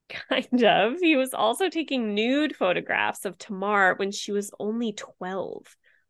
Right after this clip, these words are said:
Ostensibly art, but very creepy. Yeah.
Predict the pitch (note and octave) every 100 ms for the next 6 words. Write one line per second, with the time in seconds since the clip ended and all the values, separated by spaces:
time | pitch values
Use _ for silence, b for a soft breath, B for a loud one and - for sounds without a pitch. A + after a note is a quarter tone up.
0 | _ _ _ A#3 A#3+ - - - G3 G#3
1 | B3+ - D#4+ E4+ F4+ E4 E4+ F#4 F#4 -
2 | C4+ B3+ G#3+ G3+ G3+ G3+ G#3 G3+ F#3+ F3+
3 | F3 F3 _ - - E3 B2 - C3+ G#2
4 | C2+ - - _ _ C#4 B3+